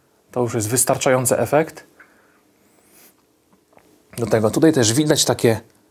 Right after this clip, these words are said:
fajne, osobne włoski, których nie ma w niewymieszanym mięsie.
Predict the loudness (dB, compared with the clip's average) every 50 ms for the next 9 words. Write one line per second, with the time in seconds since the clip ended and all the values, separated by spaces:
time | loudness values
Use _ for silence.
0 | _ _ _ -6 -2 0 2 2 4 4 4 2 0 -2 -6 -14 _ _ _ _
1 | _ _ _ _ _ _ _ _ _ _ _ _ _ _ _ _ _ _ _ _
2 | _ _ _ -8 -4 -2 0 0 0 0 0 0 0 0 -2 -2 0 2 4 6
3 | 6 6 4 2 -2 -6 -8 -4 -2 0 0 -2 -2 -4 -2 0 0 2 2 2
4 | 2 2 2 0 -4 -10 _ _ _ _ _ -10 -6 -4 -2 0 0 2 2 0
5 | 0 0 0 0 0 0 0 0 2 2 2 2 0 0 -4 -6 -10 -12